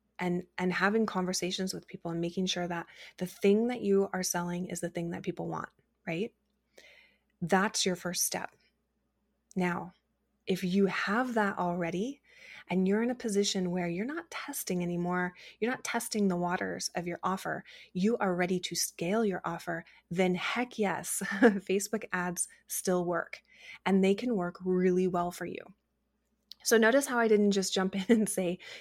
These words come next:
Facebook ads are for everyone, okay? This is actually, I think, why people get burned with ads is because they're not quite ready for that scale step. They think of Facebook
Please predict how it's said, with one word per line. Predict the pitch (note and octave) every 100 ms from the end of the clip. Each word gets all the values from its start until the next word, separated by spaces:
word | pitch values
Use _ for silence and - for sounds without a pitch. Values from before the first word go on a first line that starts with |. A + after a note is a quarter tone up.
| -
Facebook | - G3+ G3 F#3+
ads | - E3+ F3
are |
for | F3 E3+ F3
everyone, | F3+ E3+ - - - _ _ -
okay? | F3+ F3+
This | G3+ A3+ E4
is | D#4 - - - - -
actually, | A3 A#3+ - D4 C#4+ C#4 -
I | G3+ C4
think, | B3+ G#3+ G3
why | F#3
people | - - G3+ A3
get | F#3+ - _ - _ _ -
burned | F#3+ F3+ B3+ F3+ - - _ _ _ _
with | F3+ F3+ -
ads | D#3+ - - - - - - -
is | G3
because | F3+ G3 G#3
they're | G3+
not | F#3+ F#3+ C4 D#4
quite | - - G3+ A#3+ -
ready | F3 F3 F#3 G#3+
for | A3+ -
that | F3 F3+ -
scale | - - F3 F3
step. | - F3 E3 -
They | F3+
think | - A#3+
of | D#4+ E4 - - - -
Facebook | A3+ A3+ -